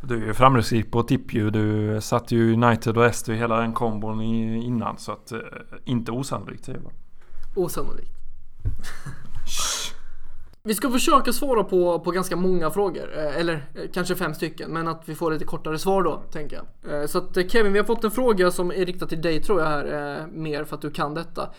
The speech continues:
Speaker 2: Hugo Blomgren, eh, frågar: "Varför tappade Leicester allt efter uppehållet? Anledningen?"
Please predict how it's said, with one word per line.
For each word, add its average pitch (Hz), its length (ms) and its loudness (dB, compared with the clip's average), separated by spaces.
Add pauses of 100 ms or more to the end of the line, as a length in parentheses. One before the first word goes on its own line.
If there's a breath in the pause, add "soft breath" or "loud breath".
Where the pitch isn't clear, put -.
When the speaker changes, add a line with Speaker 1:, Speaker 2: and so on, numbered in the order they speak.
(200 loud breath)
Speaker 2:
Hugo 214 340 4
Blomgren, 196 800 2
eh, 175 160 -2
frågar: 165 360 2
"Varför 185 320 2
tappade 185 400 -2
Leicester 185 240 -2
allt 151 260 -8
efter 156 220 -10
uppehållet? 156 420 -12
Anledningen?" 185 540 -4